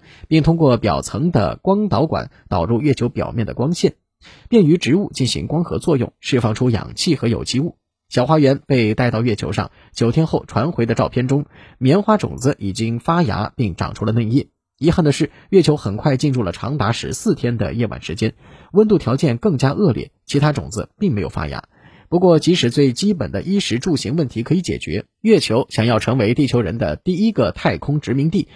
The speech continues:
也还有一些问题存在。首先，月球上的天灾一点不比地球少。我们知道，月球没有一个环绕全球的磁场，这意味着月球无法抵御太阳风。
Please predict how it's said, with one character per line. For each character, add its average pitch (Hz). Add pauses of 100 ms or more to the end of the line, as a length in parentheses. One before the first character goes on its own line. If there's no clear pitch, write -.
(180)
也 87
还 -
有 180
一 -
些 113
问 107
题 -
存 -
在。 - (280)
首 117
先， 139 (220)
月 180
球 139
上 147
的 110
天 151
灾 147
一 196
点 71
不 127
比 76
地 131
球 117
少。 - (360)
我 -
们 135
知 147
道， 139
月 202
球 131
没 135
有 117
一 120
个 131
环 120
绕 143
全 147
球 -
的 139
磁 -
场， -
这 185
意 220
味 185
着 117 (180)
月 233
球 131
无 151
法 135
抵 65
御 123
太 -
阳 85
风。 135